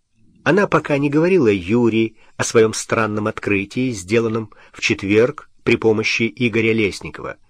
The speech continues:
Она ни в чем не была уверена, да и само открытие, если даже оно подтвердится, звучало как-то уж совсем нелепо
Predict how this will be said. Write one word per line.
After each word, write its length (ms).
Она 220
ни 160
в 100
чем 360
не 80
была 380
уверена, 600
да 200
и 280
само 360
открытие, 720
если 260
даже 360
оно 220
подтвердится, 960
звучало 500
как-то 320
уж 160
совсем 560
нелепо 960